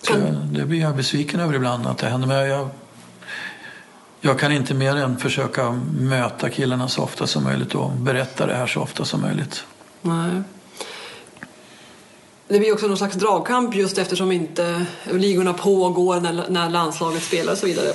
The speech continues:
Speaker 2: När det gäller att den
Speaker 1: Mm.
Speaker 2: här, det här är min arbetsgivare som betalar en väldigt hög lön
Speaker 1: Ja.
Speaker 2: och det här är någonting annat och vi-, vilka ska vinna? Alltså den
Speaker 1: Ja, men det är väl så. Alltså, nu var ju Zlatan skadad här och, ehm,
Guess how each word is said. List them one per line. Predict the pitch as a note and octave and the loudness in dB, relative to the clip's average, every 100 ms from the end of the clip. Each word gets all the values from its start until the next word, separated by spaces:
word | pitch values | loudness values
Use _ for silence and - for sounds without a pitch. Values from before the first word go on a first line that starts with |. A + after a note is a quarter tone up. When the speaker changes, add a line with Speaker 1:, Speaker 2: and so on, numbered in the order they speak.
| - | -2
Speaker 2:
När | - F3 | 0 2
det | E3+ | 2
gäller | D#3+ | 0
att | E3+ - | -2 0
den | D#3+ | 2
Speaker 1:
Mm. | C3+ | 2
Speaker 2:
här, | F#3 G#3 G#3 G3 G3+ - - - | 4 4 2 0 -4 -12 -16 -4
det | F3+ | 2
här | F#3+ G3 | 4 4
är | |
min | G3 F#3 | 4 2
arbetsgivare | F3 F3 F3 F3 E3+ | 2 0 0 0 0
som | E3 | -2
betalar | D#3+ E3 E3 | 0 0 2
en | D#3+ | 0
väldigt | E3 D#3 D#3 | 0 -2 0
hög | E3 D#3+ | 0 2
lön | G3 E3+ C#3 D#3+ - | 2 2 -2 -2 0
Speaker 1:
Ja. | D#3 C3+ | 2 2
Speaker 2:
och | A#2+ | 2
det | - | 2
här | D#3+ D#3 | 2 0
är | - | -2
någonting | D#3+ D#3+ D#3+ | -2 0 0
annat | D3+ F3 D3+ D3 | 0 0 0 -2
och | C#3 | -4
vi-, | - | -2
vilka | D#3 D#3+ D3+ | -2 0 0
ska | F3 | 0
vinna? | E3 E3+ E3 F#3+ F3 - - | 0 0 0 0 -2 -10 -8
Alltså | F#3 | -4
den | E3+ F#3+ G3 - - - | 0 2 2 -2 -10 -2
Speaker 1:
Ja, | D#3 C#3+ B2+ A#2+ B2+ - F3+ - | 0 2 0 -2 -4 -6 -8 -4
men | D#3 D3 | 0 2
det | B2+ | 2
är | |
väl | C3+ G3 | 0 0
så. | D3+ C3+ | 0 0
Alltså, | C3 C#3+ | 0 0
nu | C#3 | 2
var | D#3+ | 2
ju | |
Zlatan | D#3+ C#3+ D3 E3+ E3 | 2 2 2 0 -2
skadad | - C#3 B2+ B2 | 2 2 4 2
här | B2 - | 0 -2
och, | B2+ - - | -4 -4 -4
ehm, | C3+ C#3 C3+ C#3+ | -2 -2 -4 -6